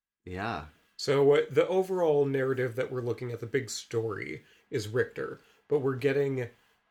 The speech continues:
Speaker 2: to see the different members of X Factor Investigations introduced or reintroduced.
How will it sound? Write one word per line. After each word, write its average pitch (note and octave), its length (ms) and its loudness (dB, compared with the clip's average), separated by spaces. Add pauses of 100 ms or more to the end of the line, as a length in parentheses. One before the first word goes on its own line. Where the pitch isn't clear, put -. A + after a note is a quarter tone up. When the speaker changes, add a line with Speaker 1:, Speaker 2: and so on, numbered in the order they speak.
Speaker 2:
to C#3 120 -2
see C3+ 220 -2
the A#2+ 140 -4
different C3+ 500 -2
members A#2 640 -4 (140)
of G#2+ 560 -4 (640)
X A#2+ 160 -8
Factor B2 280 -4
Investigations A2+ 1160 -6 (120)
introduced A#2 800 -6
or C#3 180 -2
reintroduced. A#2 1000 -8